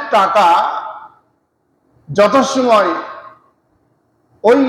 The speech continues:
লোকটি গ্রহণ না করেই তিনি ওখান থেকে চলে গিয়েছেন। সমস্ত মানুষের টাকা দিয়েছেন, তাকে না পাওয়ার জন্য অনুতাপ্ত, অনুশোচনায় তিনি ব্যাকুল হয়ে আছেন।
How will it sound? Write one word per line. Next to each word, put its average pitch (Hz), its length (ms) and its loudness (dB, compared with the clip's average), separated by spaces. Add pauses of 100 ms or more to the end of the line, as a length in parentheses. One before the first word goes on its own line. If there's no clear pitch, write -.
(300)
লোকটি 240 460 -2 (120)
গ্রহণ 208 340 2 (120)
না 214 140 2 (120)
করেই 214 280 0 (100)
তিনি 190 200 -8
ওখান 170 320 -8
থেকে 170 200 -8 (100)
চলে 156 220 -4
গিয়েছেন। 127 480 -12 (640)
সমস্ত 285 400 2 (160)
মানুষের 190 400 -4 (100)
টাকা 165 340 0
দিয়েছেন, 151 500 -4 (1600)
তাকে 202 240 4
না 226 160 4 (100)
পাওয়ার 285 400 2
জন্য 240 240 -4 (200)
অনুতাপ্ত, 208 640 -4 (340)
অনুশোচনায় 208 840 -4 (720)
তিনি 175 180 -2
ব্যাকুল 185 500 -2
হয়ে 156 200 -2
আছেন। 131 440 -6